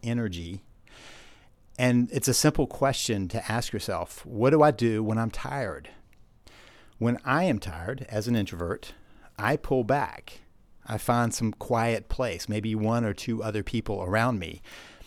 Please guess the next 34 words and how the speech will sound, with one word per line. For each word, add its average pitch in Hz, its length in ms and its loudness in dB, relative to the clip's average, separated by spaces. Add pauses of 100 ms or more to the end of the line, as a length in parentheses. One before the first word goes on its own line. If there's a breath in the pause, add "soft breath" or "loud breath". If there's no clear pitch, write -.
(320 loud breath)
I 113 100 2
need 127 480 6
to 120 120 -2
have 104 640 0
a 95 260 -4
lower 110 380 2
level 107 440 2
of 92 120 0
interaction 98 720 0
to 101 280 -2
regain 110 1160 0
my 98 220 -4
energy. 123 540 -4 (1120 soft breath)
But 127 120 -2
on 139 140 4
a 113 60 2
regular 120 380 2
basis, 101 720 -2
when 113 100 -2
I'm 110 140 -2
not 120 220 -4
tired, 113 520 -6 (460 loud breath)
it's - 180 -4
not 127 240 2
about 127 300 4
whether 120 240 4
I 107 80 4
want 107 220 0
to 113 60 -2
be 101 140 0
with 92 160 -6
people 120 300 -2
or 76 100 -6
not. - 240 -8